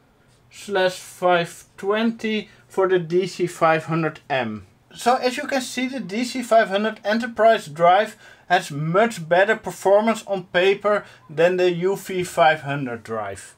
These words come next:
So let's write out storage configuration. So we have the boot, two drives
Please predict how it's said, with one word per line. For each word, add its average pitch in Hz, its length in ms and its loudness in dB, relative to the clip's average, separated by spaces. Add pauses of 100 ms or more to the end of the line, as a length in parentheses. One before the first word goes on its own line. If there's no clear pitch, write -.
(140)
So 214 120 2
let's 240 220 4
write 240 300 4
out 233 180 2
storage 190 560 0
configuration. 143 640 -6
So 185 180 -2
we 190 200 -2
have 196 180 -4
the 156 80 -8
boot, 165 600 -2 (920)
two 208 160 0
drives 165 640 0